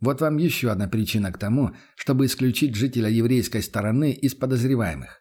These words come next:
Это первое. Секунду. Потестас клавиум, так сказать, тем, кто ими владеть не должен, тоже не говорит о принадлежности владельца к нашим таинственным убийцам.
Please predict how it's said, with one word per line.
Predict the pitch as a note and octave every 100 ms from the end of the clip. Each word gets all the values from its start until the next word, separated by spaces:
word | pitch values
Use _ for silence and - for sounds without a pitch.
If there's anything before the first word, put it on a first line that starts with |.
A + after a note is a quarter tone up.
| _ -
Это | C3 B2+
первое. | B2 - - A1+ - _ - - _ _ _ -
Секунду. | - A#2 D#3 E3 F#2 - A1+ _ _ _ _ _
Потестас | C3 D3+ C3+ - C3+
клавиум, | - D3 B2+ E2+ D2 C2+ C#2+ _ _ _
так | - -
сказать, | - G2+ A2 G#2+ - _
тем, | - E3 C3+
кто | - A#2
ими | - D#3 B2
владеть | G#2+ A#2 C#3 A2
не | B2+
должен, | A2+ G#2 E2+ D2+ - - _ -
тоже | D#3+ A#2+
не | A#2
говорит | A#2 B2 A2+
о |
принадлежности | G2 A2+ A2+ G#2 A#2 G#2+ - G#2+
владельца | G#2+ A#2 D#3 -
к | -
нашим | B2+ A#2 A2+
таинственным | A#2 A#2+ - A2+ A#2 A#2
убийцам. | F#2+ E2+ - G2